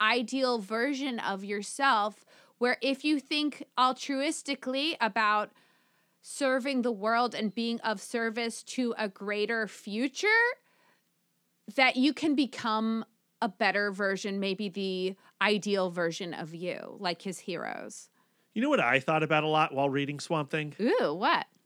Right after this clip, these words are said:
Speaker 2: Brene Brown.
Speaker 1: Really?
Speaker 2: Yeah, and how she talked about how humans tend to trap themselves in narrative.
Speaker 1: Yeah.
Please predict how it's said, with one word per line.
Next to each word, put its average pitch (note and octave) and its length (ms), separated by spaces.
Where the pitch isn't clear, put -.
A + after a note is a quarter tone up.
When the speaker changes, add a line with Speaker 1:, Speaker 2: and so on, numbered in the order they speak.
Speaker 2:
Brene E3+ 320
Brown. B2 500
Speaker 1:
Really? F4 160
Speaker 2:
Yeah, E3 460
and E3+ 300
how D#3+ 420
she A3+ 360
talked F3 440
about B2 600
how C#3 880
humans A#2+ 1120
tend D3+ 400
to A#2+ 540
trap C3+ 440
themselves C#3 880
in A2+ 220
narrative. D3 680
Speaker 1:
Yeah. A3 480